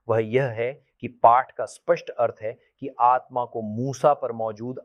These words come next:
आत्मा से लिया जाना चाहिए, ताकि इसे सत्तर प्रस्तावित नेताओं में वितरित किया जा सके। मेरे साथ देखिए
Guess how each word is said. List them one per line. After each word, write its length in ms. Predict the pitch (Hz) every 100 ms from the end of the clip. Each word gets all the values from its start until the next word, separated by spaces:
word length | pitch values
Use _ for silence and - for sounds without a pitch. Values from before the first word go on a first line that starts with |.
| 107
आत्मा 360 | 110 110 117
से 180 | 104 107
लिया 300 | 101 107 95
जाना 340 | 87 98 123
चाहिए, 380 | 131 139 127 135
ताकि 760 | 139 _ _ 117 107 - 120 117
इसे 240 | 113 123
सत्तर 580 | 104 - - 135 - 151
प्रस्तावित 640 | 143 135 131 - 120 123 120
नेताओं 400 | 117 117 117 113
में 160 | 113 110
वितरित 440 | 92 107 113 113 113
किया 180 | 101 87
जा 160 | 82
सके। 280 | 76 - - - _ _ _ _ _ _ _ -
मेरे 320 | 117 143 165
साथ 240 | 160 139
देखिए 640 | 123 110 110 107 113 104